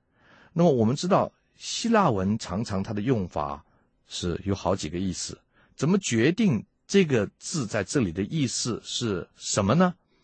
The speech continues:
就是看上下文决定。这么一来呢，我们就需要知道这节圣经指的究竟是女执事还是女人呢？还是执事的妻子呢？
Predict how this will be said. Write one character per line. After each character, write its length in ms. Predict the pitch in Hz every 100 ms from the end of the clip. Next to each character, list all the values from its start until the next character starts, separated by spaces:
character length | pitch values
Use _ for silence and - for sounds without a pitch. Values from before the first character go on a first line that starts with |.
| _ - _
就 100 | 95
是 140 | 87
看 260 | 82 - 82
上 300 | - 113 80
下 180 | - 76
文 220 | 73 78
决 180 | - 73
定。 180 | - -
这 140 | - 113
么 80 | 107
一 80 |
来 200 | 123 95
呢， 140 | 110 143 _ _ _
我 80 | -
们 80 | 82
就 80 | 80
需 180 | 80 92
要 100 | 85
知 140 | -
道 180 | 90 82
这 140 | -
节 140 | 92 85
圣 220 | - 85
经 220 | 80 87
指 140 | - 80
的 140 | 82
究 380 | - - 196 151
竟 220 | 113 127
是 160 | 107 107
女 180 | 95 85
执 220 | - 110
事 380 | 139 170 151 139 _ _
还 160 | -
是 100 | 90
女 180 | 92 82
人 200 | 78 80
呢？ 160 | 107 120 _ _ _
还 160 | 85
是 240 | 87 85 76 _ _ _ _ -
执 200 | - 80
事 180 | -
的 100 | 85
妻 280 | 80 - 117
子 160 | 131 80
呢？ 120 | 82